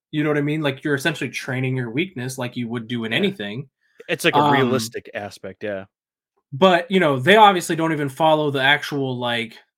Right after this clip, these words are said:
Speaker 1: the amount of move sets you can know. Like, obviously, you know, in the T C G world, you have whatever's on the card. So you can't just, like, start throwing random ass attacks out. In the
Speaker 2: <laughs>
Speaker 1: video game, you get four moves,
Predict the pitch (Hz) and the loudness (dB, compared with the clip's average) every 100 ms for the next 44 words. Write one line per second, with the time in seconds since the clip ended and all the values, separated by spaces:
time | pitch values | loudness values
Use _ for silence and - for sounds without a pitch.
0 | - 131 127 156 156 139 151 143 127 156 | -10 -6 -2 0 0 0 0 -2 0 -2
1 | 151 156 143 131 127 123 131 123 127 131 | -2 -8 -6 -4 -4 -4 -4 -4 -2 -2
2 | 127 120 127 123 113 - 131 110 104 123 | -4 -8 -8 -8 -10 -12 -10 -8 -8 -10
3 | 113 - 131 110 131 131 113 110 110 117 | -10 -10 -10 -6 -4 -4 -6 -8 -6 -6
4 | 104 113 113 107 113 101 - 123 110 101 | -6 -8 -8 -8 -8 -10 -8 -6 -4 -6
5 | 123 _ - 113 107 101 101 135 113 - | -12 _ -12 -8 -6 -8 -8 -8 -6 -10
6 | - 113 - 117 - 131 123 113 113 113 | -8 -10 -8 -12 -8 -4 -4 -4 -4 -4
7 | 110 107 - - 123 135 87 87 - _ | -4 -6 -8 -6 -4 -4 -10 -14 -14 _
8 | _ _ - - - - 139 120 113 110 | _ _ -20 -20 -12 -4 -2 0 -2 -2
9 | 117 233 269 147 135 135 135 135 139 - | 4 6 8 6 0 -2 -2 -2 -2 0
10 | 160 151 151 160 123 135 - - | 0 0 2 2 0 -4 -10 -20